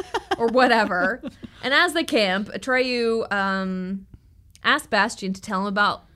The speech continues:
Speaker 2: his life in his world before he came to Fantastica, and Bastian tells him what he remembers, but now it's becoming really clear to Atreyu that something's wrong.
Speaker 1: Mm-hmm.
Speaker 2: Bastian does not remember things that he previously mentioned.
Speaker 1: Right.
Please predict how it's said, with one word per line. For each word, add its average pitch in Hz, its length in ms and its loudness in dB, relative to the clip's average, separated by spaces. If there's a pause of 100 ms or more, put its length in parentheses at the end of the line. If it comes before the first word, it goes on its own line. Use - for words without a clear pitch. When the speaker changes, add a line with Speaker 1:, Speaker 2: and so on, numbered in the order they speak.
(260)
Speaker 2:
his 233 160 -2
life 277 260 0
in 320 60 -4
his 302 140 -4
world 349 340 0
before 220 240 -2
he 208 60 -2
came 214 180 0
to 214 80 -8
Fantastica, 226 760 -2
and 190 240 -2
Bastian 269 320 0
tells 453 240 0
him 508 160 -4
what 466 120 2
he 440 80 -2
remembers, 403 580 -2
but 196 320 -2
now 247 320 4
it's 320 140 -8
becoming 233 520 -2
really 247 280 4
clear 240 260 2
to 220 60 2
Atreyu 175 560 -2
that 165 140 -8
something's 202 340 -2
wrong. 131 340 -8
Speaker 1:
Mm-hmm. 170 320 -2 (160)
Speaker 2:
Bastian 214 340 0
does 196 200 -4
not 226 400 4
remember 214 340 0
things 190 280 -4
that - 80 -10
he 180 120 -12
previously 202 640 -4
mentioned. 180 540 -10
Speaker 1:
Right. 151 280 -6